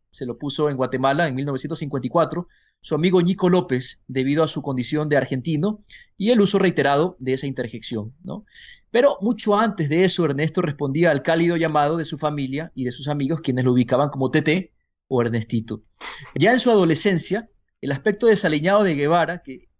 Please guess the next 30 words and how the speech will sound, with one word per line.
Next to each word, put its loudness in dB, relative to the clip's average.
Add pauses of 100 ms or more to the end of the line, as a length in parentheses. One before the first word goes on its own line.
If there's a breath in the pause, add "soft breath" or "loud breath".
digamos -10
que -10
este -10
es -10
un -6
rasgo -2
que -10
sí -8
se, -6 (440 soft breath)
sí 0
ha 0
trascendido 0
mucho -2 (320 soft breath)
del 2
Che -2
Guevara, 2
¿no? -2
Esa 0
repulsión 2
confesa 2
hacia -2
el 0
aseo 0
excesivo -2 (340 loud breath)
le 4
valieron 4
el -2
sobrenombre -2
de 0
Chancho. -4